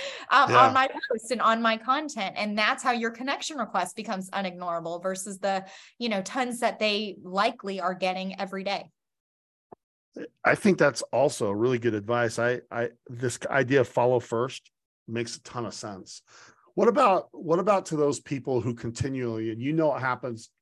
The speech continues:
Speaker 2: 'cause I'm guessing it probably happens to you every bit as much as it happens to me. What about those people that connect and you say yes, and then they hit you with a pitch immediately?
Speaker 1: <laughs> Don't do that, ever,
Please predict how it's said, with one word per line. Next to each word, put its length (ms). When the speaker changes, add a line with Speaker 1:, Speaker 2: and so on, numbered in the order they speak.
Speaker 2:
'cause 160
I'm 160
guessing 340
it 140
probably 260
happens 340
to 80
you 180
every 240
bit 140
as 140
much 240
as 80
it 80
happens 320
to 80
me. 260
What 140
about 200
those 160
people 340
that 180
connect 580
and 140
you 60
say 160
yes, 440
and 100
then 120
they 100
hit 180
you 120
with 120
a 40
pitch 440
immediately? 600
Speaker 1:
<laughs> 880
Don't 220
do 160
that, 320
ever, 420